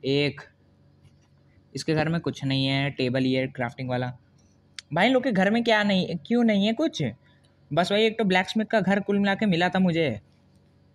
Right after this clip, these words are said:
आगे चलो, आगे चलते, हम लोग चलते हैं। यहाँ से तो मैंने ले चुका जो लेना। आयरन गोलम है यहाँ पे, तुम लोग देख सकते हो आयरन गोलम यहाँ पे है।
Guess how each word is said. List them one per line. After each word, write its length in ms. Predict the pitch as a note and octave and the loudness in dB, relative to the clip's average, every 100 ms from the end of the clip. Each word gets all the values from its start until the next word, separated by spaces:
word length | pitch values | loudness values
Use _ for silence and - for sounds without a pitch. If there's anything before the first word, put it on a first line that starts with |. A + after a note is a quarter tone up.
| _ _ _ _ _ _ _ _ _ _ - _ _ | _ _ _ _ _ _ _ _ _ _ -20 _ _
आगे 280 | C#3+ D#3 E3+ | -2 0 0
चलो, 220 | E3 F3 | -2 0
आगे 240 | F#3 E3 E3+ | 2 2 0
चलते, 280 | E3+ D3+ D#3+ | -2 -2 -2
हम 80 | |
लोग 100 | E3 | -4
चलते 300 | F3 C#3+ - | -4 -6 -4
हैं। 160 | F3 A3+ - - _ - _ - | -4 -4 -10 -20 _ -20 _ -6
यहाँ 280 | D3 D3 D3+ | -2 0 0
से 120 | D3 | -4
तो 120 | D3 | -6
मैंने 220 | C#3+ C3+ C3+ - _ - | -4 -2 -4 -10 _ -8
ले 200 | A#2+ B2 | -4 -4
चुका 220 | - B2 | -4 -8
जो 120 | B2 | -6
लेना। 320 | B2+ C3+ C#3+ D#3 D#3+ | -4 -4 -4 -2 2
आयरन 360 | F#3 A#3 B3 | 4 4 2
गोलम 320 | A3 A3 A3 | 2 2 2
है 200 | A3 G3+ | 2 2
यहाँ 220 | G3+ F3+ F3 | 2 2 0
पे, 200 | G3+ A3+ A3+ _ | 0 -2 -4 _
तुम 120 | F3+ | -2
लोग 120 | F3+ | 0
देख 180 | E3 F3 | 0 -2
सकते 220 | F3 E3 | -2 -2
हो 60 | F#3 | 0
आयरन 240 | D#3 D#3+ | 2 0
गोलम 300 | D#3+ D3 D#3 | 0 0 0
यहाँ 200 | D#3 C#3+ D3 | 0 0 0
पे 60 | |
है। 140 | C#3+ | 2